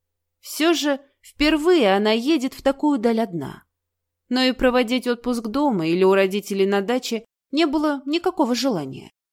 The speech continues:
Хотелось напитаться морем, солнцем, романтикой. Кто знает, вдруг она найдет там любовь, такую, о которой мечтают все, одну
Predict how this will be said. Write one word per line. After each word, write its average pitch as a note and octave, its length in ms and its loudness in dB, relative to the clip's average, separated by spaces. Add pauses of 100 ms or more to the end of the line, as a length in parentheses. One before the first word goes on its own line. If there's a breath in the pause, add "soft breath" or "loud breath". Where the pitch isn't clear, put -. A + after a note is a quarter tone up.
(260)
Хотелось C4 600 -2
напитаться B3+ 680 -2
морем, G#3+ 460 -4 (300)
солнцем, F#3+ 760 -4 (400)
романтикой. A3 840 -4 (540)
Кто G4 240 2
знает, C#4+ 480 2
вдруг C#4+ 380 0
она D4+ 140 2
найдет D4+ 440 0
там C#4 180 2
любовь, C4 540 -4 (360)
такую, A#3 540 2
о A3+ 60 2
которой A#3+ 380 0
мечтают A#3+ 500 -2
все, - 460 -8 (320)
одну A3 580 -2